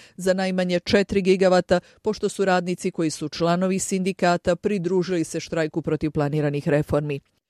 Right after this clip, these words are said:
Nafta se danas popela na iznad pedeset dolara za barel prvi put u posljednjih šest mjeseci, pošto je početkom ove godine bila na ispod trideset dolara po barelu.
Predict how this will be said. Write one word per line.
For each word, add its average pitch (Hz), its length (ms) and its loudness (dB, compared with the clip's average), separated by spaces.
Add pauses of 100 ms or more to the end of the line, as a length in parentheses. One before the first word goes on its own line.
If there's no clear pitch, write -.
(240)
Nafta 202 400 2
se 185 180 0
danas 180 380 0
popela 190 460 2
na 180 120 -2
iznad 180 340 0
pedeset 180 500 2
dolara 180 400 4
za 170 160 2
barel 175 360 4
prvi 190 300 0
put 196 240 0
u 185 60 0
posljednjih 185 540 0
šest 190 300 -2
mjeseci, 190 500 -2
pošto 185 280 -2
je 143 80 4
početkom 165 520 0
ove 170 180 -2
godine 190 440 -4
bila 175 400 -2
na 220 100 -4
ispod 220 460 -4
trideset 196 580 0
dolara 147 460 0
po 151 160 2
barelu. 147 420 2